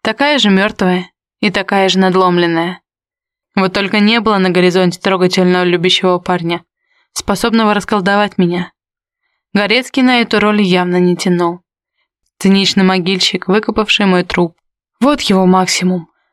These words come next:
И пора уже было с этим смириться. От вида двухэтажного здания, напоминавшего нарядную белую пироженку, меня затошнило. Боже, надеюсь, мы обойдёмся без фотосессии и запуска обосранных голубей в небо.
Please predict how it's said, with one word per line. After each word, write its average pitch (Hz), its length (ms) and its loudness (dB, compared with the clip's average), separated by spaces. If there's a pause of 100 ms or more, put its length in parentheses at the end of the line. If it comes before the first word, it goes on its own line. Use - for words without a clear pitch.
(280)
И 220 120 -2
пора 220 360 0
уже 202 180 0
было 185 260 2
с 180 120 -6
этим 185 220 2
смириться. 180 720 -2 (760)
От 196 200 -6
вида 240 200 2
двухэтажного 214 680 0
здания, 196 400 0
напоминавшего 185 760 0
нарядную 180 500 0
белую 180 300 4
пироженку, 185 840 -2
меня 190 260 2
затошнило. 180 760 -2 (920)
Боже, 185 600 2 (360)
надеюсь, 202 420 -2
мы 214 120 2
обойдёмся 208 520 0
без 185 200 0
фотосессии 208 720 0
и 202 80 2
запуска 208 520 -2
обосранных 185 540 0
голубей 185 380 2
в 175 40 0
небо. 175 480 0